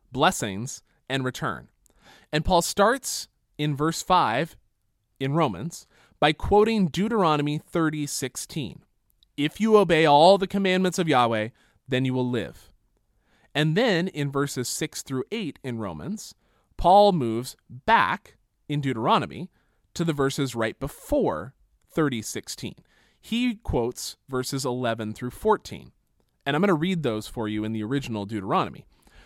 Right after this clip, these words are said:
"Surely this commandment that I am commanding you today is not too hard for you, nor is it too far away. It is not in heaven that you should say,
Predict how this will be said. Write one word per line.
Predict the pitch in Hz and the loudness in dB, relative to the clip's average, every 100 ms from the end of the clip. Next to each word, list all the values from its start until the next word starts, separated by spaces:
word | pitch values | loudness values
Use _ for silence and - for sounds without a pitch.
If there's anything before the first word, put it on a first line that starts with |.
| _ _ _ | _ _ _
"Surely | - - 302 220 135 | -6 2 4 4 2
this | 143 160 | 0 -2
commandment | - 175 165 170 233 254 - | 0 0 0 0 0 -2 -2
that | 151 | 0
I | 151 | 2
am | 190 | 2
commanding | 196 180 139 160 196 202 196 | 0 -2 0 2 2 0 0
you | |
today | 196 156 107 101 | -2 -4 -4 -4
is | 127 123 | -6 -2
not | 143 262 | -2 -2
too | - 247 | -4 -4
hard | 156 131 123 | 0 0 -2
for | 117 | -6
you, | 101 180 _ _ _ - | -6 -8 _ _ _ -8
nor | 127 156 | 0 4
is | 220 185 | 4 2
it | - | -6
too | 185 | -8
far | - 156 | 0 2
away. | 139 135 87 - _ _ _ _ _ - | 2 0 -4 -8 _ _ _ _ _ 2
It | 170 | 2
is | 165 | 4
not | 165 208 190 | 4 2 2
in | 185 | 0
heaven | - 180 196 214 | 2 2 2 0
that | 170 | 0
you | 165 | -2
should | 170 156 | -4 -2
say, | 170 151 | 0 0